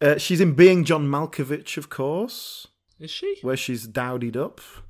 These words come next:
Speaker 2: Oh,
Speaker 1: That was
Speaker 2: don't
Speaker 1: her
Speaker 2: remember that at all.
Speaker 1: going dowdy. Um,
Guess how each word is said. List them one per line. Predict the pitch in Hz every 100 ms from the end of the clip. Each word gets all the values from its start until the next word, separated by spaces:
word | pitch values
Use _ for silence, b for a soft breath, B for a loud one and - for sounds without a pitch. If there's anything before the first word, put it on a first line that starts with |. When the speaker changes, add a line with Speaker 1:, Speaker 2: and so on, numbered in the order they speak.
| b b b b 233
Speaker 2:
Oh, | 294 262 113 107
Speaker 1:
That | 117
was | 117
Speaker 2:
don't | - 113
Speaker 1:
her | 110
Speaker 2:
remember | 107 107
that | 113 -
at | -
all. | 139 151 - _
Speaker 1:
going | - 113 113
dowdy. | 107 104 110 139 170 _ _
Um, | 214 120 120 120 123